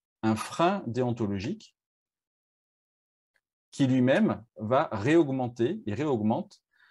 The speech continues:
l'asymétrie entre les patients et les soignants. Alors, il convient de rappeler qu'une déontologie, c'est une éthique d'une profession, par définition.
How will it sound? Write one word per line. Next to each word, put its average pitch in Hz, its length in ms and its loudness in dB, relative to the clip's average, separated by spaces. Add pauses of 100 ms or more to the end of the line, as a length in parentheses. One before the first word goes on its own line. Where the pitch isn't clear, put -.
(240)
l'asymétrie 127 520 0
entre - 180 0
les 113 80 2
patients 113 240 -6
et 127 60 -4
les 120 40 -6
soignants. 92 340 -12 (840)
Alors, 135 320 2 (1500)
il 151 160 0
convient 180 280 4
de 160 40 2
rappeler 135 340 0
qu'une 110 220 0
déontologie, 147 840 -2 (120)
c'est - 300 -4
une 113 100 0
éthique 139 300 0
d'une 117 160 0
profession, 151 640 -2 (100)
par 127 140 -2
définition. 113 600 -6